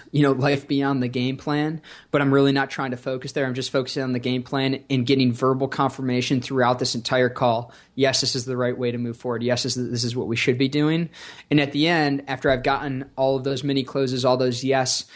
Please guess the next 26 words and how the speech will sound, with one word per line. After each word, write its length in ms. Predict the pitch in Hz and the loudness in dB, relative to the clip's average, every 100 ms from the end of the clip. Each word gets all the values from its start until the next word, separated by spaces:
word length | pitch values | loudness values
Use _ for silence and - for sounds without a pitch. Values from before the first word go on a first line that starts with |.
| - - _ | -20 -20 _
uh, 260 | 131 123 127 | 0 0 0
from 260 | - 139 143 | 0 0 2
them, 340 | 147 135 135 | 2 0 -2
it's 140 | 135 - | -6 -2
a 60 | |
lot 180 | 139 131 | 0 0
easier 280 | 131 123 123 | -2 -2 -4
to 120 | 131 | -2
ask 220 | 127 120 | -6 -4
the 60 | 120 | -6
big 240 | 123 123 | -4 -2
ask, 500 | 120 113 117 - - _ _ _ | -2 -2 -4 -8 -12 _ _ _
you 120 | 123 | -6
know, 240 | 113 117 120 _ | -4 -6 -10 _
quote 180 | - 120 | -2 0
unquote, 500 | 117 - 117 113 - - - - | -2 0 2 2 -4 -18 -20 -6
uh, 280 | 123 113 117 | 0 2 2
which 320 | 135 139 - | 2 2 0
is, 460 | 123 117 113 - - _ _ 127 | -2 -2 -4 -6 -8 _ _ -4
uh, 180 | 117 | -2
moving 280 | 123 131 120 | 2 4 4
forward 260 | 117 123 117 | 2 0 2
with 120 | 117 | 2
a 40 | |
game 220 | 113 131 123 | 2 0 -2
plan. 280 | - 135 | -10 -14